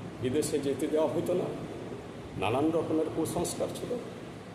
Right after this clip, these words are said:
এত শিক্ষার বিস্তার হতো না। অতীতের সব কিছু ভালো হলে তাহলে আজকে, আজকে প্লেন বা ফ্লাইট, এরোপ্লেনের কোনো ব্যাপারই থাকতো না, এরোপ্লেন থাকতোই না।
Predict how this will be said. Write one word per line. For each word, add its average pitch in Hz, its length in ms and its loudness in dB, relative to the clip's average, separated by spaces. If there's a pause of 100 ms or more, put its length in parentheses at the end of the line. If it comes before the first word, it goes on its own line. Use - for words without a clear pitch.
(200)
এত - 180 -2
শিক্ষার 165 540 -2
বিস্তার 156 440 0
হতো 165 280 0
না। 185 140 2 (1600)
অতীতের 160 380 0
সব 131 200 0 (140)
কিছু 147 220 -4 (100)
ভালো 123 160 4
হলে 175 320 4 (320)
তাহলে 110 320 2
আজকে, 110 480 2 (500)
আজকে 117 280 2 (160)
প্লেন 147 300 6
বা 113 140 6 (160)
ফ্লাইট, 147 420 4
এরোপ্লেনের 131 580 4 (1900)
কোনো 113 160 2
ব্যাপারই 120 380 2 (100)
থাকতো - 260 -4
না, - 400 -6
এরোপ্লেন 107 380 -2 (120)
থাকতোই - 360 -2
না। 233 160 0